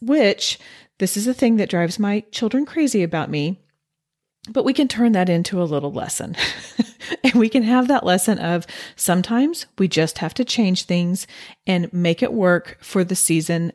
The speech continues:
that we are in. So my season over January was, I just kind of needed to catch myself up. I was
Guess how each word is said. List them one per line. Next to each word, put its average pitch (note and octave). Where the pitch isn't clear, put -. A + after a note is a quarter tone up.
that F3
we E3
are E3
in. C3
So F3
my F3+
season G3+
over F3+
January F3
was, E3
I -
just E3+
kind F#3+
of F3+
needed E3
to -
catch -
myself G3
up. D#3+
I F#3+
was F#3